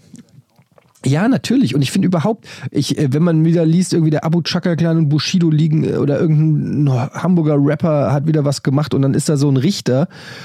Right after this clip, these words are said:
und der ist irgendwie eins sechzig groß und muss dann irgendwie so dem Gangster-Rapper ins Gesicht sagen, äh, "Benehmen Sie sich mal, sonst fliegen Sie hier aus dem Saal." Und dann denk ich immer so, "Ja, aber der muss ja auch zum Auto laufen <laughs> und nach Hause fahren."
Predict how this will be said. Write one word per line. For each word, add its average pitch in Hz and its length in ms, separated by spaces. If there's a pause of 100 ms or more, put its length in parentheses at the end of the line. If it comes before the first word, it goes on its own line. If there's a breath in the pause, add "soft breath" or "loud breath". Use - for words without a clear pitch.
(140 loud breath)
und 127 160
der 143 100
ist 135 120
irgendwie 151 260
eins 151 260
sechzig - 480
groß 170 440
und 147 280
muss 165 200
dann 151 180
irgendwie 160 280
so 147 100
dem 143 180
Gangster-Rapper 151 720
ins 143 180
Gesicht 151 360
sagen, 156 340 (300 loud breath)
äh, 139 240
"Benehmen 147 400
Sie 160 100
sich 131 200
mal, 151 100
sonst 131 180
fliegen 156 220
Sie 147 80
hier 147 140
aus 135 100
dem 131 120
Saal." 151 400 (460 loud breath)
Und 156 100
dann 143 120
denk 165 160
ich 160 80
immer 156 120
so, 143 80
"Ja, 151 140
aber 165 100
der 160 80
muss 170 140
ja 165 60
auch 208 100
zum - 160
Auto 123 220
laufen - 420
<laughs> - 0
und 147 140
nach 139 140
Hause 139 280
fahren." 131 260